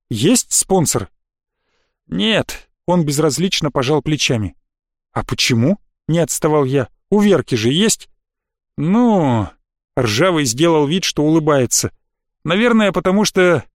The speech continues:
я не такой красивый». «Может, просто вредный?» — подбодрил я. Он невесело хмыкнул. «Или просто рыжий?» Я снова украдкой скосил на него глаза. «Ну да,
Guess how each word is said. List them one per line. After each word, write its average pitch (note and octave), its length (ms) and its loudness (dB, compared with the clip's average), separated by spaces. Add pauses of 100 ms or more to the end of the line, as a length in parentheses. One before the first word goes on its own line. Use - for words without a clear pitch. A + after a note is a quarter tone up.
(220)
я D#3 160 -2
не F3 100 0
такой F#3 300 0
красивый». C#3+ 680 2 (600)
«Может, A#2+ 300 0
просто D3+ 280 0
вредный?» — E3 420 0
подбодрил C3+ 460 0
я. A2 220 -2 (480)
Он G#3+ 180 2
невесело F3+ 440 0
хмыкнул. C3+ 540 -2 (500)
«Или A#3+ 160 0
просто F3 400 0
рыжий?» E3 440 2 (580)
Я D3 120 0
снова E3 300 0
украдкой D3+ 460 -2
скосил D#3 420 -2
на D3 80 0
него C#3+ 240 0
глаза. C3 460 -2 (540)
«Ну D3+ 200 -4
да, B2 400 -2